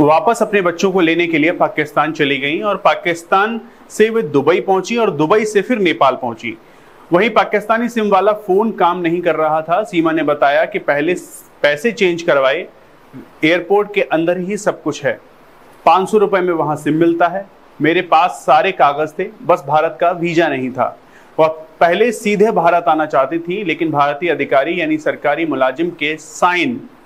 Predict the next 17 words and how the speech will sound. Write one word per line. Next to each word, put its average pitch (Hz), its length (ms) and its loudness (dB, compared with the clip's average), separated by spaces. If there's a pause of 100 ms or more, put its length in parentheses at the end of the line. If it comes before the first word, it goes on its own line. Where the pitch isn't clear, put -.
आधार 151 380 2
कार्ड 131 300 0 (340)
चाहिए 139 340 0
थे। 113 200 -10 (760)
फिर 226 140 4
नेपाल 214 300 2
के 214 120 0
रास्ते 185 380 2
चोरी 196 320 0
छुपे 190 340 -2
वह 196 120 -2
बच्चों 156 360 -2
को 165 100 0
लेकर 151 340 0
भारत 143 400 -2
आ 131 80 2
गई। 113 220 -8